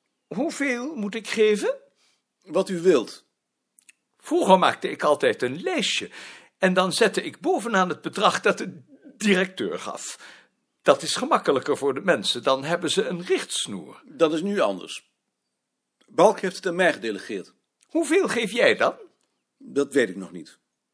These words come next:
Speaker 2: Dat hangt ook van het tekort af.
Speaker 1: Dat is nou lastig.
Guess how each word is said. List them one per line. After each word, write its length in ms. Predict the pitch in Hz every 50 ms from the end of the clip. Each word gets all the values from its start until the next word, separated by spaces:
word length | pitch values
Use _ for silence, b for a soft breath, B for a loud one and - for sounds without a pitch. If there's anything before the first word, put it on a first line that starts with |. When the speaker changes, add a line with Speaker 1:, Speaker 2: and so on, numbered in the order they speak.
| _ _ _ _ _ _ _ _
Speaker 2:
Dat 200 | - 139 131 127
hangt 220 | 131 151 139 139
ook 120 | 131 - -
van 100 | 135 117
het 100 | - -
tekort 360 | - - 143 113 92 - -
af. 220 | - - - - _ _ _ _ _ _ _ _ _ _ _ _ _ _ _ _ _ _ _ _ _ _
Speaker 1:
Dat 600 | - 202 190 190 - - 254 - - - _ - _
is 300 | _ 226 220 190 - - -
nou 360 | 208 202 202 196 190 185 165
lastig. 840 | - - - - 196 - - - - - - - - - - -